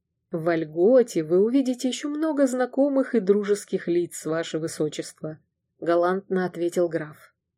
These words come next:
"Камелия, младшая принцесса Вайнора и наша будущая королева.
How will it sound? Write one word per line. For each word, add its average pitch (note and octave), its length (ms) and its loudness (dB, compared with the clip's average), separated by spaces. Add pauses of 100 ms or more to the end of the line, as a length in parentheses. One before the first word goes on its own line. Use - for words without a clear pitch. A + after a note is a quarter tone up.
(360)
"Камелия, F3 840 -4 (360)
младшая C4 480 4
принцесса C4 640 2
Вайнора A#3 560 2
и F3+ 180 -2
наша G3 340 -2
будущая G#3+ 600 0
королева. D#3 680 -8